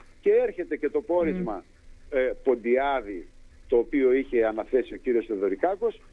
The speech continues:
Speaker 1: ο οποίος λέει ότι θα πρέπει να μεταφερθούν, να υπάρξει αυτονομία των σχολικών μονάδων. Συμφωνούμε σε αυτό, που θα πρέπει να δοθούν, να δοθούν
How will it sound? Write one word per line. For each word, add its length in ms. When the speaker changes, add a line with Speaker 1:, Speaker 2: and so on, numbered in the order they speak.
Speaker 1:
ο 80
οποίος 400
λέει 180
ότι 180
θα 300
πρέπει 340
να 140
μεταφερθούν, 720
να 140
υπάρξει 480
αυτονομία 500
των 120
σχολικών 380
μονάδων. 400
Συμφωνούμε 560
σε 120
αυτό, 180
που 120
θα 100
πρέπει 220
να 120
δοθούν, 280
να 80
δοθούν 320